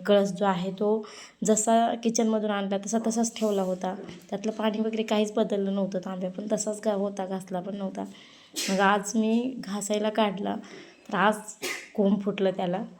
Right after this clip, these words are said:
कारण इतक्या दिवस मला माहितीच नव्हतं की नारळाला कोंब फुटलं आहे म्हणून. मला वाटत होतं, "यावेळेस नारळ माझा कसा काय उगवत नाही आहे, कसा काय उगवत नाही आहे." मी विचार करत होते, पण ह्यावेळेस नारळ उगवायला थोडा उशीरच लागला, माहीत नाही कशामुळं जरा उशीर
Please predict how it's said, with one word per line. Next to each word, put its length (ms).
कारण 280
इतक्या 220
दिवस 240
मला 140
माहितीच 340
नव्हतं 260
की 440
नारळाला 440
कोंब 300
फुटलं 280
आहे 100
म्हणून. 280
मला 160
वाटत 180
होतं, 160
"यावेळेस 440
नारळ 260
माझा 240
कसा 260
काय 160
उगवत 360
नाही 260
आहे, 80
कसा 260
काय 180
उगवत 480
नाही 140
आहे." 100
मी 60
विचार 340
करत 320
होते, 160
पण 160
ह्यावेळेस 360
नारळ 260
उगवायला 340
थोडा 200
उशीरच 520
लागला, 320
माहीत 140
नाही 120
कशामुळं 800
जरा 180
उशीर 300